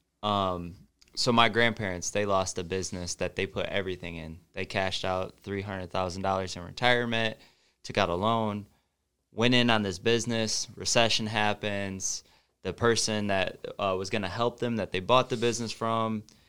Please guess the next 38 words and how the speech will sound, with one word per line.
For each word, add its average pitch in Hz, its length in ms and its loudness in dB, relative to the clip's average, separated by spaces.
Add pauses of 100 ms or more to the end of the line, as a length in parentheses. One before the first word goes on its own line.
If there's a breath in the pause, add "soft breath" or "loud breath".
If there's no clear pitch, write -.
(220 soft breath)
he 113 160 0
ended 107 160 2
up 90 140 -2
dying 104 340 0
two - 140 -6
months 90 320 -6
later. 113 500 4 (380 soft breath)
And 107 180 -4
so 104 100 2
everything, 113 560 0
they 110 120 -2
started 95 260 0
losing 92 240 -6
contracts, 127 1040 2 (380 soft breath)
so 110 160 0
forth, 104 220 0
so 104 140 0
on. 92 240 -2
And 120 160 0
then 107 220 0
it - 80 0
was, 113 160 2
like, 95 260 0 (100)
after 107 360 4
that, 92 180 2
it 90 40 0
was, 90 140 -4
like, 90 200 -2
my 87 140 -4
grandfather, 90 680 -4 (100)
like, 95 180 -12
never 95 380 -6
really 90 220 -6
could 92 180 -8
bounce 87 320 -6
back, - 460 -8 (520)
you 95 100 -8
know. 82 260 -6